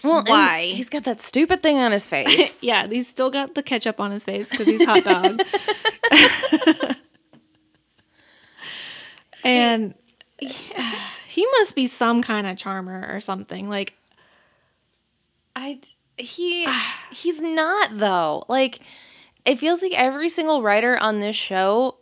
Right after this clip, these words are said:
Speaker 1: really thinks that the negging works.
Speaker 3: Right, like, bully
Speaker 1: And then,
Speaker 3: him,
Speaker 1: like,
Speaker 3: it means you like
Speaker 1: yeah,
Speaker 3: him.
Speaker 1: Brandon is some,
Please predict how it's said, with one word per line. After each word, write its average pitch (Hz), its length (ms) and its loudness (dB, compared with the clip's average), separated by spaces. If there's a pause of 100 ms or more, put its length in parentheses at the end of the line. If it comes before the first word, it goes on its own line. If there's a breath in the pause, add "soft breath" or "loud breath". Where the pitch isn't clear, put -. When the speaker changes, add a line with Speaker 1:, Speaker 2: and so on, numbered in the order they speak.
Speaker 1:
really 233 440 2
thinks 240 300 0
that 220 160 -4
the 214 100 0
negging 208 460 2
works. 190 760 -4
Speaker 3:
Right, 240 220 6
like, 208 220 0
bully 226 220 6
Speaker 1:
And 233 80 8
then, 220 140 8
Speaker 3:
him, 226 60 2
Speaker 1:
like, 214 300 4
Speaker 3:
it 220 80 0
means 214 240 0
you 208 100 0
like 196 120 2
Speaker 1:
yeah, 196 260 6
Speaker 3:
him. 196 240 -4
Speaker 1:
Brandon 226 540 4
is 214 240 0
some, 214 580 0